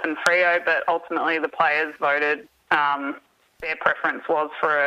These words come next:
a rejigged final series with the four teams that we saw over the weekend.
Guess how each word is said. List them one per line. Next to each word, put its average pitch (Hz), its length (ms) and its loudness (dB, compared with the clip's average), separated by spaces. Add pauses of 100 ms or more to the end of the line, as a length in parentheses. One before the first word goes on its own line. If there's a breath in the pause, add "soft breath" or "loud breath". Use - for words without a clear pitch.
a 135 60 -2
rejigged 160 600 -2
final 151 440 0
series 156 340 2
with 156 160 -4
the - 160 -2
four 160 160 4 (100)
teams 269 300 4
that - 100 6
we 170 160 4
saw 165 240 6
over 151 140 2
the 151 120 4
weekend. 175 500 4